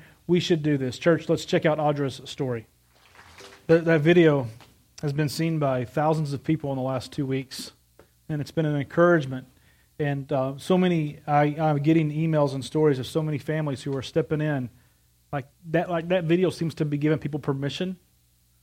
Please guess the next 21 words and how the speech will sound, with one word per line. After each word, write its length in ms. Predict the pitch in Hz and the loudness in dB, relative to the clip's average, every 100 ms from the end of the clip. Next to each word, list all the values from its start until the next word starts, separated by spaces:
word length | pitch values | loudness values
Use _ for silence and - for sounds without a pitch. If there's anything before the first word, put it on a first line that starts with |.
| _ _ | _ _
to 80 | - | -10
do 180 | 147 151 | -2 -2
something 420 | - 160 143 151 | 0 -2 -2 -4
that 100 | 143 | -4
God's 260 | 143 147 139 | 0 0 2
been 160 | 143 | 0
messing 300 | 139 143 - | -2 -4 -4
with 100 | 147 | -4
them 180 | 135 139 | -4 -6
in 60 | 135 | -6
their 120 | 131 | -4
heart 200 | 123 135 | -4 -4
to 80 | 135 | -6
do, 300 | 131 135 117 _ _ - | -4 -6 -8 _ _ -8
right? 340 | 139 143 151 - | -2 -2 -4 -8
To 100 | 156 | -6
encourage 320 | 135 160 143 | 0 0 0
them. 180 | 123 113 _ _ _ _ _ _ _ _ - | -6 -10 _ _ _ _ _ _ _ _ -8
And 140 | 147 | -2
so, 260 | - 175 160 | 4 6 8
um, 240 | 143 135 | 4 0